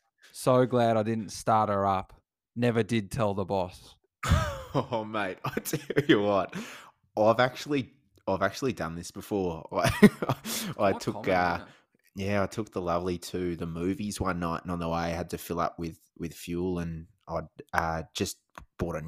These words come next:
Speaker 2: like, a new car as a secondhand car, and, uh, yeah, filled it, filled it to the brim with unleaded, and I actually drove it.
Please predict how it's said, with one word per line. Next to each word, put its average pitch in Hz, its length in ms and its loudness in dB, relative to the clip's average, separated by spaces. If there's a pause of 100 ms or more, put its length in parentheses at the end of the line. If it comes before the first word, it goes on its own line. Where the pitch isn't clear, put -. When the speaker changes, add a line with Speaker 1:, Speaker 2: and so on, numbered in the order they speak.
Speaker 2:
like, 80 200 -6
a - 40 -12
new 85 260 -6
car 87 200 -4
as 78 100 -8
a 82 60 -6
secondhand 82 640 -4
car, 85 340 4
and, 80 220 -6
uh, 82 220 2 (500)
yeah, 87 160 2
filled 90 280 2
it, 87 80 -4 (100)
filled 92 240 2
it - 60 -6
to - 80 -10
the - 80 -4
brim 90 280 2
with 87 120 0
unleaded, 90 680 2 (180)
and 87 120 0
I 82 160 4
actually 87 360 -2
drove 90 400 -2
it. - 100 0